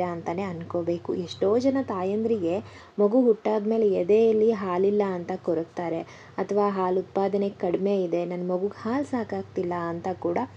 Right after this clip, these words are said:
ಎಷ್ಟೋ ಜನ ತಾಯಂದ್ರು ಕೊರಗ್ತಾರೆ. ಅಂತಹ ಒಂದು ಸಂದರ್ಭದಲ್ಲಿ ನಿಮ್ಗೆ ಈ ರೀತಿ ಲಕ್ಷಣ ಕಂಡ್ಬಂತು ಅಂತ ಅಂದ್ರೆ ತುಂಬಾನೇ ಖುಷಿ ಪಡಿ. ನಿಮ್ಮ ಮಗು ಹೊಟ್ಟೆ ತುಂಬ ಹಾಲ್ ಕುಡಿಯುತ್ತೆ, ಆರೋಗ್ಯವಾಗಿ ಬೆಳೆಯುತ್ತೆ ಅನ್ನೋದೇ ಇದ್ರ ಅರ್ಥ. ಹಾಗಾಗಿ ಈ ರೀತಿಯ ಒಂದು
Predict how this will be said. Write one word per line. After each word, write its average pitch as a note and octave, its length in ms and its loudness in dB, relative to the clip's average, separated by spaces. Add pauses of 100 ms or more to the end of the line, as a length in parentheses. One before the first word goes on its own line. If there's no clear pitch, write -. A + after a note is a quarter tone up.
(260)
ಎಷ್ಟೋ A#3 260 2
ಜನ A#3+ 180 2
ತಾಯಂದ್ರು F3+ 500 -2
ಕೊರಗ್ತಾರೆ. E3+ 920 -4
ಅಂತಹ G#3+ 500 0
ಒಂದು A3 200 0
ಸಂದರ್ಭದಲ್ಲಿ G3 640 0
ನಿಮ್ಗೆ A3 420 2
ಈ G3+ 140 4
ರೀತಿ G#3 240 2
ಲಕ್ಷಣ G3 400 -2
ಕಂಡ್ಬಂತು E3+ 600 -4
ಅಂತ D3+ 280 -8
ಅಂದ್ರೆ E3+ 280 -8 (380)
ತುಂಬಾನೇ B3+ 500 2
ಖುಷಿ G3 380 -4
ಪಡಿ. F#3 340 0
ನಿಮ್ಮ G3 260 0
ಮಗು G3+ 300 2
ಹೊಟ್ಟೆ G#3+ 320 -2
ತುಂಬ G#3+ 260 -2
ಹಾಲ್ F#3 400 0
ಕುಡಿಯುತ್ತೆ, F#3 480 -2
ಆರೋಗ್ಯವಾಗಿ G#3 800 0
ಬೆಳೆಯುತ್ತೆ F#3 520 -2
ಅನ್ನೋದೇ F3+ 500 -2
ಇದ್ರ F3 160 -4 (100)
ಅರ್ಥ. D#3+ 260 -10 (520)
ಹಾಗಾಗಿ G#3+ 580 2 (220)
ಈ A#3 160 2
ರೀತಿಯ B3+ 400 2
ಒಂದು G#3+ 600 0